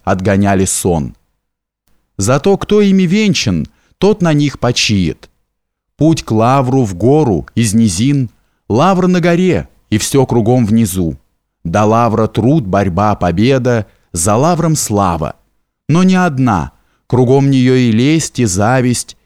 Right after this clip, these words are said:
и яд упоительного курева. Все низины людские кишат под гордую раскидистой главой, и змеи пресмыкаются и корчатся под дымом фимиама. Всё это встаёт в моём сознании, когда берусь за перо,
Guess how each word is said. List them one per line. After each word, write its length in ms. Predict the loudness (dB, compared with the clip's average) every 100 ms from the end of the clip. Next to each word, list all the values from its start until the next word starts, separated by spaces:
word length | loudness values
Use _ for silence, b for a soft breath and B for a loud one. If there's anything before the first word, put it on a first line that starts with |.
| -4
и 60 | 0
яд 340 | 2 0 0
упоительного 680 | -2 0 0 0 0 2 0
курева. 580 | -2 0 0 0 -4 -10 _ _ _
Все 280 | -6 0 2
низины 420 | 2 2 0 0
людские 520 | 0 -2 -4 -4 -2
кишат 540 | -2 -4 0 -2 -2 -2
под 180 | -4
гордую 460 | 0 0 0 0 0
раскидистой 640 | 0 -2 -2 -2 -2 -4
главой, 580 | -2 -2 0 0 0 -4 _ _ _ -2
и 100 | -2
змеи 420 | 0 0 2 0
пресмыкаются 880 | -2 -2 -2 0 0 0 0 -2 -2
и 100 | -2
корчатся 800 | 0 0 0 -4 -6 -4 -2 -2
под 300 | -2 -2 0
дымом 320 | 2 2 0
фимиама. 680 | 0 0 2 0 -2 -6 -10 _ _ _ _ _ _ _ _ _ _ -6
Всё 260 | 0 2
это 560 | 2 2 0 -2 -2 -4
встаёт 480 | -6 -2 0 0 0
в 40 |
моём 300 | -2 0 0
сознании, 880 | -2 -2 0 0 0 0 0 -2 -6 _ _ -4
когда 320 | -2 2 2
берусь 320 | 2 2 0
за 160 | 0 -2
перо, 540 | 0 0 0 0